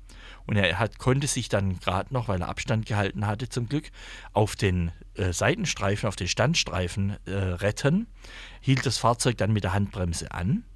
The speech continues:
und hat, äh, dann auf der Straße, auf der Autobahn, da sich's dann eh staute, nach diesem Teil gesucht und hat's dann auch gefunden. Und siehe da, es war der linke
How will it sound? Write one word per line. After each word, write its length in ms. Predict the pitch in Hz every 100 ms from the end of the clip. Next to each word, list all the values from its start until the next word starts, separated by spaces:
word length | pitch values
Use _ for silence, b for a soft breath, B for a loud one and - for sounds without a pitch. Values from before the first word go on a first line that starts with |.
| - B B B B B B -
und 260 | 127 110
hat, 380 | 113 123 - -
äh, 480 | 139 120 123 123 127 -
dann 380 | 120 123 139 - - -
auf 400 | - 123 120 120
der 140 | - 120
Straße, 520 | - 85 85 104 147
auf 120 | 135
der 160 | 101 -
Autobahn, 480 | 101 123 127 135
da 120 | 131 101
sich's 200 | 107 -
dann 160 | 92
eh 120 | 92
staute, 520 | 131 - 98 107 139 160 B B B B
nach 120 | 147
diesem 260 | 131 190 226
Teil 260 | - 101
gesucht 460 | 104 110 - 87 -
und 80 | 92
hat's 200 | 87 -
dann 100 | 90
auch 160 | 107
gefunden. 560 | - 156 120 190 87 - -
Und 140 | - 107
siehe 200 | 104 95
da, 280 | 85 110 147
es 220 | - 98
war 280 | 95 98 123 - B
der 100 | -
linke 540 | 117 113 110 135 135